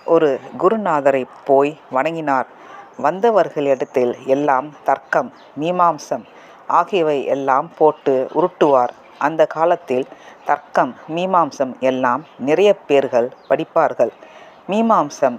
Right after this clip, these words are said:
என்னும் நூல் ஒவ்வொன்றுக்கும் காரண காரியங்களை கூறும் நூல். ஓசை என்று ஒன்று இருக்கிறது.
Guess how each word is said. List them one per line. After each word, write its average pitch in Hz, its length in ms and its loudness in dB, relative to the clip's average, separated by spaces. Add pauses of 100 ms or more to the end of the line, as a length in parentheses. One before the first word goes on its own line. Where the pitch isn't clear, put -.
என்னும் 139 440 -2
நூல் 165 280 2 (400)
ஒவ்வொன்றுக்கும் 156 840 -2 (140)
காரண 175 420 0
காரியங்களை 139 760 -2
கூறும் 139 580 -2
நூல். 135 280 -2 (500)
ஓசை 185 440 2
என்று 127 480 -6
ஒன்று 156 480 -2
இருக்கிறது. 143 600 0